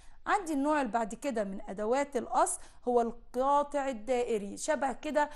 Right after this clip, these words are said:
القاطع بتاع البيتزا اللي هو المدور ده، عبارة عن مدور وليه ذراع كده، هو قاطع برضو كده شبهه بس صغير. القاطع ده بيستخدم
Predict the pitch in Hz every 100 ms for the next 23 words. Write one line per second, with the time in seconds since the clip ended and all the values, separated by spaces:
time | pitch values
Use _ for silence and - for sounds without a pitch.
0 | - - 233 233 311 311 226 226 277 233
1 | 214 233 180 196 196 247 247 233 254 262
2 | 233 214 190 202 - - - - - 220
3 | 226 262 233 226 220 262 262 226 220 247
4 | 233 247 269 262 254 220 202 320 311 320
5 | 359 359 302 240 330 262 - 302 320 339
6 | 320 392 427 - - 302 330 277 - 202
7 | 180 185 - - - 247 240 370 370 277
8 | 311 254 269 254 - 339 320 262 339